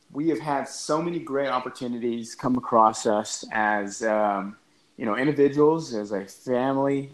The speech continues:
as we're growing in our professional careers, the people we've been able to interact with, and we just couldn't help but to share those very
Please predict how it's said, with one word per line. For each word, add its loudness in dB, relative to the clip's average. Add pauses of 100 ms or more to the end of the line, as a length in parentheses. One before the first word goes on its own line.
(120)
as 4
we're 4
growing 0
in -6
our 2
professional -4
careers, -4 (340)
the -12
people -4
we've 2
been 2
able 4
to 4
interact 2
with, 2 (100)
and 0 (1400)
we 2
just 0
couldn't 0
help 2
but 2
to -4
share -2
those -2 (240)
very -2